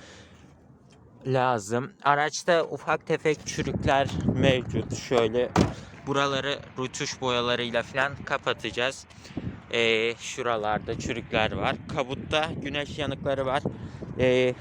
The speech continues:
bunlar yapılacak. Ee, jant kapakları, çelik jant var ama boyasını atmış. Bunları sizinle en baştan boyayacağız. Ee, buralarında çürüklerimiz var yine.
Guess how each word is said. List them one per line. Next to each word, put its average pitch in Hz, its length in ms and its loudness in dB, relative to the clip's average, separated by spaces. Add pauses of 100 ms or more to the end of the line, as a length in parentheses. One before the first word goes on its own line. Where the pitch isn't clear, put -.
(220)
bunlar 151 380 4 (340)
yapılacak. 143 640 4 (720)
Ee, 123 340 6
jant 151 460 4
kapakları, 156 840 2 (800)
çelik 160 340 2
jant 160 380 2
var 160 260 2
ama 151 380 2
boyasını 147 460 4 (100)
atmış. 147 520 2
Bunları 147 400 2
sizinle 147 440 0
en 143 340 2
baştan 135 500 2
boyayacağız. 127 760 2 (520)
Ee, 117 420 8 (840)
buralarında 151 720 4
çürüklerimiz 123 880 -4
var 104 180 2
yine. 104 400 -4